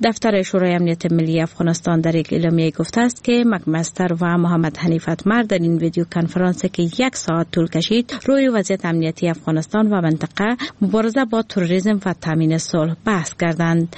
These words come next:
از سوی هم برخی از کارشناسان امنیتی این سفر را مثبت دانسته می‌گویند با در نظر داشت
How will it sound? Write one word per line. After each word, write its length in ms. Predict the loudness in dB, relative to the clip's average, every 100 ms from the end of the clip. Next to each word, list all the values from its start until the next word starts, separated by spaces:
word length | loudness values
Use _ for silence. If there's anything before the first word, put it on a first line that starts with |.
| -6
از 160 | -2 -2
سوی 220 | 0 0
هم 220 | 0 0
برخی 300 | -2 -2 -2
از 120 | -4 -2
کارشناسان 560 | -4 0 -2 0 0
امنیتی 480 | 2 2 0 0 0
این 140 | 0 -2
سفر 380 | -2 -4 -2 -2
را 220 | 0 0
مثبت 420 | 0 -2 -2 -2
دانسته 400 | -2 -2 -2 -2
می‌گویند 600 | 0 0 2 2 2 0
با 140 | 0 -2
در 200 | 0 0
نظر 260 | -2 -2
داشت 320 | -2 -2 -2